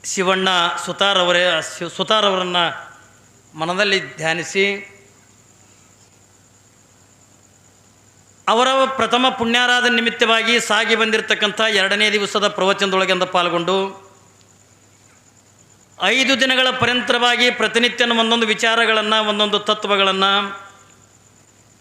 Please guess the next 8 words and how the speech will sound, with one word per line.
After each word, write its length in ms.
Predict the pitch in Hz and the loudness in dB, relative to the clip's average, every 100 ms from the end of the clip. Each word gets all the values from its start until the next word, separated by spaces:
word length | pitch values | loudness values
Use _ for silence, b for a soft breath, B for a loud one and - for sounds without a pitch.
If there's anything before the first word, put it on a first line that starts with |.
| _ _ _ _ - | _ _ _ _ -4
ನಾವೆಲ್ಲ 420 | 196 220 240 262 | -2 0 2 2
ತಿಳಿದುಕೊಳ್ಬೇಕು, 880 | 262 247 247 240 240 233 220 202 233 233 233 208 | 2 2 2 2 2 2 2 2 2 2 0 -2
ನಾವೆಲ್ಲ 440 | 196 208 220 240 | -2 0 0 0
ಭಕ್ತಿವಂತರಾಗಬೇಕು, 1000 | 240 202 - 233 220 220 214 202 202 202 214 | 0 -2 0 0 0 0 0 2 0 0 0
ನಾವೆಲ್ಲ 420 | 208 196 214 240 | 2 0 0 0
ಶರಣರಾಗಬೇಕು, 880 | - 202 220 214 202 190 180 190 196 | 0 -2 0 0 0 0 -4 -2 -4
ಸಂತರಾಗಬೇಕು 680 | 202 214 196 190 185 185 185 | -2 -4 0 -2 0 -4 -4
ಅನ್ನುವಂಥ 300 | 180 170 | -4 -4